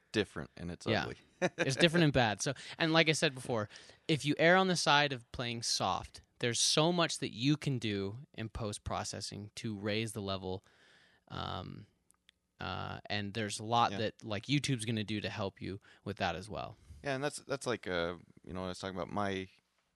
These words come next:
Speaker 1: um, approach. It did come through trial and error. I've got some earlier recordings that I've not put on the podcast, but, you know,
Speaker 2: <laughs>
Speaker 1: like, uh,
Speaker 2: Right.
Speaker 1: and they're, they're okay, but, you know, I, it's,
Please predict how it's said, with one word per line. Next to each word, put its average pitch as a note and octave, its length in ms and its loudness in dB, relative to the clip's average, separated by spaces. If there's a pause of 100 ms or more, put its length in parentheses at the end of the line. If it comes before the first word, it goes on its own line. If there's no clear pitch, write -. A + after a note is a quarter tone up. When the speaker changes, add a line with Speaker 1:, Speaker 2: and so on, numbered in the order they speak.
(120)
Speaker 1:
um, F2 260 -10
approach. E2+ 640 -8 (300)
It - 220 0
did E3 180 0
come C3 180 0
through F2 140 -8
trial F#2+ 320 2
and E2+ 100 -2
error. F2 220 -2
I've G#2 80 -8
got A#2+ 180 -4
some D2+ 140 -10
earlier F#2 420 -6
recordings F2 600 -8
that - 100 -16
I've E2+ 180 -6
not G2 280 -2
put F2+ 120 -10
on C2 140 -10
the - 60 -14
podcast, - 580 -4 (140)
but, C#3+ 160 2
you F2+ 120 0
know, E2+ 120 2
Speaker 2:
<laughs> F2 80 4
Speaker 1:
like, G#2 180 2 (140)
uh, G2 180 4
Speaker 2:
Right. A#2 260 0 (180)
Speaker 1:
and D#3+ 100 2
they're, F3 140 6
they're F3 180 8
okay, G2+ 420 4
but, F#2 200 -2
you E2+ 100 -4
know, E2+ 120 -4
I, F2 100 0
it's, D#2 260 -6